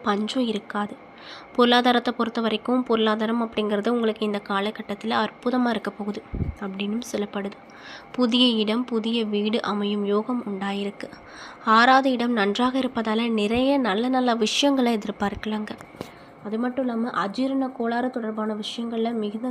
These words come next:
கவனத்தோடு இருப்பது நல்லது. பெரிய பாதிப்புகள் அப்படிங்கிறது உங்களுக்கு ஆரோக்கிய ரீதியா எதுவும் வராது அப்படின்னு சொல்றாங்க அப்படின்னு சொல்லப்படுதுங்க. மேலும் நரசிம்மர் வழிபாடு அப்படிங்கிறதும் துர்க்கை வழிபாடு அப்படிங்கிறதும் உங்களுக்கு ரொம்பவே நல்ல பலன்களை கொடுக்கும்.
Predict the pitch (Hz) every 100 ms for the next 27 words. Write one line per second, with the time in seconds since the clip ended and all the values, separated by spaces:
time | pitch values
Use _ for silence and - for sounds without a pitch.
0 | 226 196 208 220 233 233 220 202 208 208
1 | 214 208 - - - - - - - -
2 | 254 277 285 226 220 240 247 247 254 233
3 | 214 214 214 214 208 220 220 190 196 240
4 | 233 190 208 226 208 214 185 190 196 214
5 | 208 196 196 - 202 196 208 208 202 -
6 | 202 196 196 226 - 208 196 - 190 190
7 | 214 - - - - - - 247 262 254
8 | 233 226 247 285 277 254 214 220 220 214
9 | 240 233 208 202 202 220 226 208 233 254
10 | 208 196 214 214 233 226 202 196 190 226
11 | 233 214 202 208 196 240 269 240 247 220
12 | 202 262 269 208 196 190 202 208 196 190
13 | 220